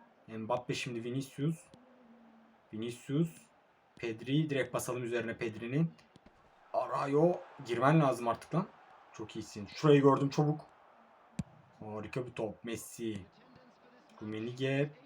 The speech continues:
Pirlo. Abi nasıl? İlk mağlubiyetimizi videoda almayalım be beyler. Pirlo şimdi. Messi. Rummenigge. Pirlo. Gullit.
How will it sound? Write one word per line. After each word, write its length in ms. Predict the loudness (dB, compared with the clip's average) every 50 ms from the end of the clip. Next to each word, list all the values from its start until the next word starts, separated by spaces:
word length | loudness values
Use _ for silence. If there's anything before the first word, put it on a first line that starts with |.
| -20 -20 -10
Pirlo. 680 | -6 -4 -4 -2 0 2 4 6 6 6 6 6 4 -2 -10 -20 -20 -20 -20 -20 -20 -20 -20 _ -16 -10
Abi 260 | -8 -6 -4 -2 0
nasıl? 360 | 0 -2 -2 -2 0 0 0 -2 -4 -12 -20 _ -20 -20 -20 -20 _ -20 -20 -20 -20 -20 -20 -20 -20 _ _ _ _ _ _ _ _ _ _ _ -2
İlk 240 | 0 0 2 6 10
mağlubiyetimizi 640 | 12 12 12 12 10 8 6 4 4 2 2 2 0
videoda 280 | 2 4 6 8 8
almayalım 400 | 8 6 6 2 0 -2 -2 -2
be 120 | -2 -4 -2
beyler. 360 | -4 -4 -4 -4 -6 -6 -10 -16 -20 _ _ _ _ -10
Pirlo 240 | -8 -6 -4 -4
şimdi. 480 | -4 -4 -4 -4 -4 -2 0 2 0 0 -2 -6 -20 _ _ _ _ _ _ _ _ _ _ _ _ _ _ _ _ _ _ _ _ -12
Messi. 640 | -10 -10 -10 -10 -14 -12 -8 -4 0 0 2 0 0 -2 _ _ -20 -20 _ _ _ _ _ _ _ _ _ _ _ _ _ _ _ _ _ _ _ -10
Rummenigge. 640 | -8 -6 -6 -6 -6 -2 0 2 4 4 4 4 2 0 -4 _ _ _ -14
Pirlo. 600 | -8 -8 -6 -4 -2 0 2 4 4 4 2 2 -4 _ _ _ -20 _ _ _ _ -14
Gullit. 560 | -10 -6 -2 2 4 4 4 2 0 -10 -14